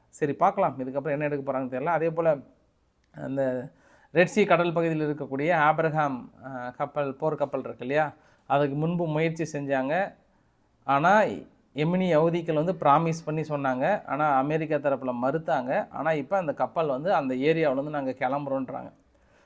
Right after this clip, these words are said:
ஆனா, இதுக்கு முன்னாலாம் எப்பயுமே ஆபிரகாம் கப்பல் மீது பெரிய அளவுக்கு போர் விமானங்களை நிறுத்தி வச்சிருப்பாங்க. But இந்த டைம் போர் விமானங்களை எதுவுமே இல்லை, எல்லாத்தையும் எடுத்துட்டாங்க. கம்ப்ளீட்டா எடுத்துட்டு, "நாங்க இந்த கொஞ்சம் தள்ளி வைக்கிறோம்,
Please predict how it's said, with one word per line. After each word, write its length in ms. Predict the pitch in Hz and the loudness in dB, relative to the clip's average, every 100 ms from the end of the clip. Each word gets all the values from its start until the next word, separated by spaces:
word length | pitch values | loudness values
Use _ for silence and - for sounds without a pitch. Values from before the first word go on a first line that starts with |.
| - | 0
ஆனா, 200 | 170 233 | 6 8
இதுக்கு 300 | 208 202 151 | 8 6 4
முன்னாலாம் 640 | 185 208 208 214 240 233 156 | 2 4 6 6 6 6 2
எப்பயுமே 360 | 147 185 185 | -2 -2 4
ஆபிரகாம் 840 | 175 175 190 180 180 170 160 135 - - | 6 6 6 4 2 0 -6 -8 -12 -12
கப்பல் 320 | 151 160 147 | -8 -6 -4
மீது 420 | 135 156 202 170 | -4 -2 -2 0
பெரிய 280 | 160 160 170 | -2 0 0
அளவுக்கு 340 | 156 160 165 | 0 -2 -4
போர் 220 | 160 175 180 | 0 2 2
விமானங்களை 480 | 165 151 143 160 | 0 -2 0 -2
நிறுத்தி 260 | 156 151 165 | -4 -4 -6
வச்சிருப்பாங்க. 520 | 151 135 127 127 160 165 | -8 -8 -8 -6 -4 -6
But 120 | 147 | -6
இந்த 140 | 139 | -6
டைம் 180 | 143 165 165 | -4 -4 -2
போர் 180 | 170 | 0
விமானங்களை 420 | 165 160 139 151 151 | 0 0 -2 -2 -2
எதுவுமே 320 | 147 156 151 | -2 -4 -6
இல்லை, 160 | 123 | -4
எல்லாத்தையும் 400 | 127 139 156 139 | -2 -4 -4 -6
எடுத்துட்டாங்க. 380 | 139 147 139 127 - - - - - | -6 -4 -4 -4 -14 -20 -20 -8 -4
கம்ப்ளீட்டா 280 | 151 160 | -2 0
எடுத்துட்டு, 540 | 175 156 147 143 185 190 | 2 2 0 -2 -2 2
"நாங்க 240 | 165 151 | 2 2
இந்த 460 | 143 139 131 127 127 131 - | 4 4 4 2 -2 -8 -4
கொஞ்சம் 240 | 165 160 | -2 0
தள்ளி 240 | 147 165 180 | 0 2 2
வைக்கிறோம், 400 | 143 131 135 | 2 0 -4